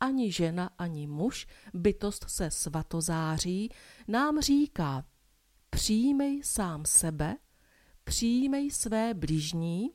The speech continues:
přijmej vnější svět, ale zůstávej neutrální.“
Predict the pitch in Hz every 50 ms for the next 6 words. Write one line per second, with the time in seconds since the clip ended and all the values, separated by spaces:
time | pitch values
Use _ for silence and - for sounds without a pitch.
0 | _ _ _ _ _ _ _ _ _ _ - _ - - - - 240 254 269 285
1 | 311 302 302 302 302 294 294 220 190 208 214 214 214 202 196 - - - 165 160
2 | 160 - - - 175 170 175 220 285 - _ - - - - _ _ _ _ _
3 | _ _ _ _ _ - - 208 190 175 175 170 170 240 254 254 - - 233 220
4 | 214 208 214 202 190 175 180 - - 175 - - 165 156 151 147 147 147 147 143
5 | 139 147